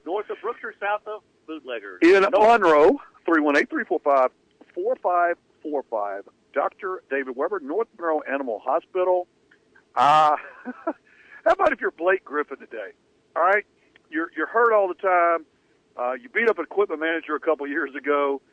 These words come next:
Speaker 1: Stayed on the team.
Speaker 2: You stayed on the team. Uh, they got rid of your nemesis, your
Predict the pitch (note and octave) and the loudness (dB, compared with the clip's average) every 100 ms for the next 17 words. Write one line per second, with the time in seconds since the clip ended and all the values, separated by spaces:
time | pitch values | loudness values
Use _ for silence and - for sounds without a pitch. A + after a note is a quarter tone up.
0 | _ D3 E3+ F3 F3+ C#3+ B2 C3 C#3 - | _ -14 -12 -12 -14 -18 -18 -16 -6 2
1 | G3 G#3 G#3 F#3+ E3+ D3+ D3+ D3 D3 - | 6 6 6 2 2 2 2 0 -4 -10
2 | _ _ B2 B2+ C#3 F3 A3 G3 G#3 D#3 | _ _ 0 2 2 2 2 2 0 -4
3 | D3+ D#3+ F3 D#3 C#3 C3+ - | -4 -2 -2 -4 -8 -12 -12